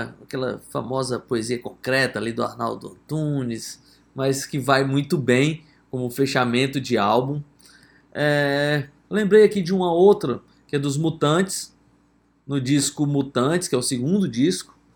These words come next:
da banda, que é Caminhante Noturno. Cara, essa música é sensacional e permaneceu aí na, na, nessa volta, né, dos Mutantes, que é uma música que não sai do repertório, que é muito legal.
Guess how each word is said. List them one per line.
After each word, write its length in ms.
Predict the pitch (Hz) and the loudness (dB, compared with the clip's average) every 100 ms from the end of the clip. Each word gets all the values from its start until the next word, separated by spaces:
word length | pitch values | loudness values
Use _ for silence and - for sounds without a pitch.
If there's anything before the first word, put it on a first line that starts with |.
| _ - | _ -2
da 120 | 120 | -2
banda, 520 | 110 117 147 175 180 - _ _ - _ | 2 2 2 0 -2 -4 _ _ -20 _
que 100 | - | -2
é 60 | 165 | -2
Caminhante 640 | 165 196 190 165 165 170 | 6 6 6 6 4 2
Noturno. 720 | 180 190 190 143 165 185 202 190 _ _ _ _ _ _ _ _ | 4 4 4 4 6 6 2 -4 _ _ _ _ _ _ _ _
Cara, 460 | - 196 127 98 - _ _ _ - | 2 6 6 2 -10 _ _ _ -8
essa 380 | 87 190 - 285 | -6 -6 -8 -6
música 500 | 180 185 214 - 240 | -2 -2 -4 -4 -4
é 80 | 233 | -2
sensacional 920 | - 214 226 214 233 165 139 170 190 | -4 -4 -4 -2 -2 0 2 2 2
e 260 | 143 123 - _ _ _ _ _ _ - | 0 -4 -8 _ _ _ _ _ _ -4
permaneceu 720 | 147 170 185 170 - 156 165 | -2 0 0 0 0 0 4
aí 160 | 139 147 | 4 2
na, 180 | 147 127 | -4 -4
na, 180 | 131 | -6
nessa 380 | 123 117 117 131 | -6 -6 -6 -8
volta, 520 | 110 107 135 135 131 | -6 0 2 2 -2
né, 120 | 107 120 | -6 -6
dos 160 | 107 | -8
Mutantes, 440 | - 113 - 117 120 | -14 -14 -8 -8 -6
que 120 | 127 | -4
é 180 | 127 120 | -2 -2
uma 80 | 120 | -4
música 220 | 120 - | -8 -10
que 120 | 131 | -10
não 120 | 123 | -10
sai 200 | - 110 | -6 -4
do 60 | 110 | -4
repertório, 640 | 113 139 135 113 120 135 | -6 -6 -6 -2 -2 -2
que 100 | 135 | -4
é 40 | |
muito 280 | 117 117 - | -8 -8 -4
legal. 560 | 143 135 123 156 - | -4 2 4 4 2